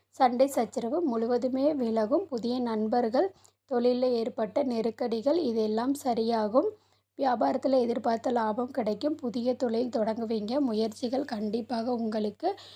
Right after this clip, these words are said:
தொழில்ல இருந்த தடைகள் விலகும். அது மட்டும் இல்லாம உற்பத்தியில இருந்த தடைகள் நீங்கி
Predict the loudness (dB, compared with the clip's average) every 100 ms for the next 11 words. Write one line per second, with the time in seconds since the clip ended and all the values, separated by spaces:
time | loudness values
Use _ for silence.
0 | -20 _ 0 2 2 0 0 -2 -2 -2
1 | -2 0 2 2 2 2 2 0 -2 -6
2 | -10 -6 -2 -4 -2 -2 0 0 -2 -2
3 | -4 -4 -6 -6 -6 -4 -2 0 0 0
4 | -2 -4 -2 -2 0 0 0 -2 0 0
5 | -2